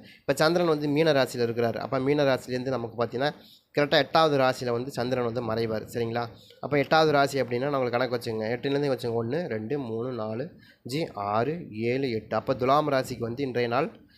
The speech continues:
உங்களுக்கு சந்திராஷ்டமம். இந்த நாள்ல வந்து நீங்க என்ன பண்ணணும்? கோயிலுக்கு போகணும். மனசை ரொம்ப அமைதியா வச்சுக்கணும். அப்ப வந்து என்ன மாதிரி நிறைய குழப்பங்கள் வரும். அந்த குழப்பங்கள்லாம் தவிர்க்கணும். இன்னைக்கு மட்டும்தான் அது இருக்கும். அதனால நீங்க நாளைக்கு, நாளான்னைக்கெல்லாம் அது இருக்காது. அதனால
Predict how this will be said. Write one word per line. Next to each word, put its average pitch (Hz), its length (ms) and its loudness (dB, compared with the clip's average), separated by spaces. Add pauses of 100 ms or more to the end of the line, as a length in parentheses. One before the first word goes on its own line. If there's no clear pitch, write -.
(140)
உங்களுக்கு 117 420 -2
சந்திராஷ்டமம். 113 840 0
இந்த 123 220 -2
நாள்ல 127 320 2
வந்து 127 200 0
நீங்க 131 280 0
என்ன 139 140 2
பண்ணணும்? 120 380 0 (1040)
கோயிலுக்கு 143 380 4
போகணும். 135 460 2 (600)
மனசை 135 360 2
ரொம்ப 127 240 2
அமைதியா 127 360 2
வச்சுக்கணும். 120 520 -2 (500)
அப்ப 120 320 2
வந்து 131 180 2
என்ன 127 180 0
மாதிரி 117 260 0
நிறைய 127 380 2
குழப்பங்கள் 131 460 2
வரும். 131 280 0
அந்த 123 100 -2
குழப்பங்கள்லாம் 120 640 0
தவிர்க்கணும். 127 460 0 (320)
இன்னைக்கு 135 280 0
மட்டும்தான் 139 340 2
அது 127 100 0
இருக்கும். 127 280 0
அதனால 123 340 2
நீங்க 117 200 0
நாளைக்கு, 117 380 2
நாளான்னைக்கெல்லாம் 120 500 0
அது 113 60 -2
இருக்காது. 123 360 0
அதனால 127 460 0